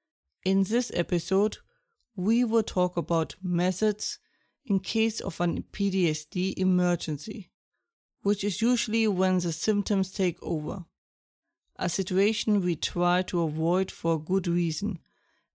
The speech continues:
and where mistakes are punished hard. So let us talk about it.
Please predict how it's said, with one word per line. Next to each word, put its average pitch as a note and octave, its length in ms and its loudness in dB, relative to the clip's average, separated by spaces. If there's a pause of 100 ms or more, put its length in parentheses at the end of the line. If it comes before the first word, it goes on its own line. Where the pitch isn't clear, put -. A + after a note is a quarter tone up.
and F3+ 180 2
where F3+ 180 4
mistakes F3 760 0
are E3+ 100 -2
punished F3 500 -2
hard. - 480 -4 (1200)
So F#3+ 120 -2
let F3 180 4
us F#3 140 0
talk F#3 240 0
about E3 320 -6
it. - 220 -10